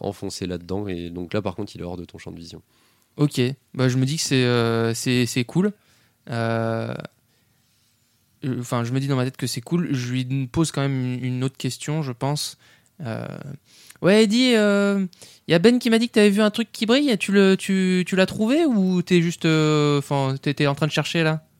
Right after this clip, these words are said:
Speaker 1: Ah, ah non, j'ai juste dit qu'il, qu'elle est là-dedans, ça avait l'air intéressant. Après, un truc qui brille, euh, bah, je sais pas. Bah, après, y a plein de trucs qui reflètent la lumière, de toute façon, c'est, mais je
Speaker 2: Ouais.
Speaker 1: crois que c'était un bout de verre.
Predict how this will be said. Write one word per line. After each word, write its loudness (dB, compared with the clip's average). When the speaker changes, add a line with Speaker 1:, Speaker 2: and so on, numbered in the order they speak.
Speaker 1:
Ah, 6
ah 8
non, 10
j'ai 4
juste 4
dit 2
qu'il, 4
qu'elle 4
est 8
là-dedans, 6
ça 4
avait 4
l'air 6
intéressant. 2
Après, 4
un 8
truc 0
qui -2
brille, 2
euh, 2
bah, 6
je 2
sais 0
pas. 6
Bah, 6
après, 2
y 4
a 2
plein 2
de 0
trucs 2
qui -4
reflètent 0
la 6
lumière, 6
de 4
toute -4
façon, 2
c'est, 0
mais 0
je 4
Speaker 2:
Ouais. 2
Speaker 1:
crois 4
que 0
c'était 0
un 2
bout -2
de -6
verre. -2